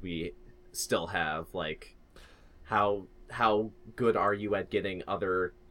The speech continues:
your units to, honestly, I feel like, you know, having not been a stage manager myself, I feel like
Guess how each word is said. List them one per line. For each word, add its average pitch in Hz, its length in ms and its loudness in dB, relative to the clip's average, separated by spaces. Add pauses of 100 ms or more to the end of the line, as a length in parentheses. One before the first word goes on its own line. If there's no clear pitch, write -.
(580)
your 113 240 0
units 104 600 -2
to, 90 320 -4 (380)
honestly, 247 380 4
I 180 80 4
feel 190 200 2
like, - 280 0 (400)
you 160 100 2
know, 113 120 6
having 143 320 2
not 117 220 4
been 139 140 8
a 120 60 0
stage 113 340 0
manager 120 440 0
myself, 98 480 -2
I 95 100 2
feel 101 240 2
like 104 260 2